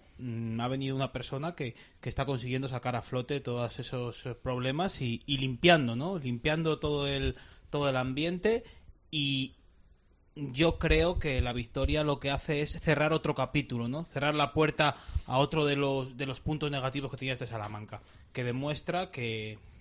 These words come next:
que ha dado un paso adelante, demuestra lo que dice Pa-, lo que lleva diciendo Pablo varias semanas, que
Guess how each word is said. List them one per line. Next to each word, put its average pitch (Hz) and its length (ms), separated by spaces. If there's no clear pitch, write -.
que 131 60
ha 131 60
dado 143 140
un 139 100
paso 131 260
adelante, 208 500
demuestra 156 540
lo 131 100
que 135 60
dice 151 220
Pa-, 151 200
lo 143 140
que 139 80
lleva 160 100
diciendo 160 280
Pablo 139 180
varias 135 180
semanas, 160 360
que 117 220